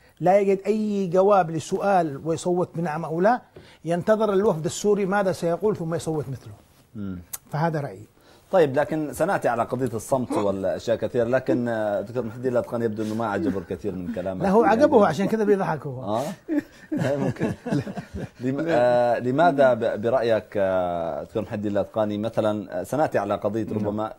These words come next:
Speaker 2: كل الثورات العربية
Speaker 3: نعم.
Speaker 2: وحتى المواقف المتباينة للعراق وغيرها،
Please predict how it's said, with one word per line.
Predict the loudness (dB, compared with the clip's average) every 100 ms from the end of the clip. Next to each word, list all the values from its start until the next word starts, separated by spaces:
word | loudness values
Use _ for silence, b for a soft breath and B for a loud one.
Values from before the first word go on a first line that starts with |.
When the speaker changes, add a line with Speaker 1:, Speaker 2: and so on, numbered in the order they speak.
| -4
Speaker 2:
كل | 0
الثورات | 0 2 2 0
العربية | -2 -6 -4 -2 -2 -4 -8 b -14
Speaker 3:
نعم. | -8
Speaker 2:
وحتى | -4 -2 -2
المواقف | 2 6 6 4 -2
المتباينة | -2 2 2 2 0 2 2 2
للعراق | -2 0 0
وغيرها، | 0 0 0 0 -2 -6